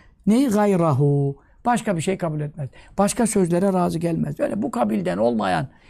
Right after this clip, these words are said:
fuzuli konuşma, mala yani, ha ha, hi hi, kır kır, tır tır, haşa ve kella. Asla boş bir şey, dünya ahireti yaramayan bir şey hiç kabul etmez.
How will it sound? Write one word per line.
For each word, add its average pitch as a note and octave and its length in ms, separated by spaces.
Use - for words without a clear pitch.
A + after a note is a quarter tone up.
fuzuli A#3 380
konuşma, G3 480
mala - 500
yani, F3 400
ha F3+ 260
ha, D#3 400
hi A#3+ 80
hi, D#3 420
kır - 260
kır, A3 120
tır - 260
tır, - 100
haşa A#3+ 480
ve G#3+ 120
kella. C4+ 300
Asla G3 880
boş A3+ 300
bir G3 60
şey, D#3 380
dünya F3 300
ahireti D3+ 360
yaramayan D#3+ 300
bir - 60
şey F3 140
hiç C#4 180
kabul E3 280
etmez. - 280